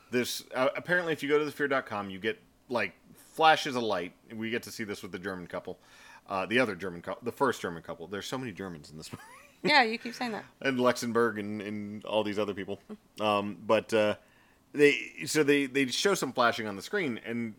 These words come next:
Speaker 1: that, I assume, is what happens. Well, she tweaks out then, too, doesn't she?
Speaker 2: Mm-mm.
Speaker 1: Yeah, she sees the ball. It's
Speaker 2: Well, the
Speaker 1: oh, or is
Speaker 2: ball's
Speaker 1: that
Speaker 2: not until later, the next day.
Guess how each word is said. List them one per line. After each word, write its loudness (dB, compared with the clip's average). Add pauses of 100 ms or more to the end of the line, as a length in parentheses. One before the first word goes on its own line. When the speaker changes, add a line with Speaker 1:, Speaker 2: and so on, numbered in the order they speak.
Speaker 1:
that, 2
I 2
assume, -2
is -6
what -2
happens. -2 (320)
Well, -6
she -6
tweaks -6
out 0
then, -6
too, -6
doesn't -8
she? -14 (420)
Speaker 2:
Mm-mm. -8 (300)
Speaker 1:
Yeah, 0
she -8
sees -6
the -10
ball. -4 (240)
It's -14
Speaker 2:
Well, 2
the 4
Speaker 1:
oh, 6
or 6
is 8
Speaker 2:
ball's 10
Speaker 1:
that 4
Speaker 2:
not 4
until -4
later, 0
the -2
next -4
day. -8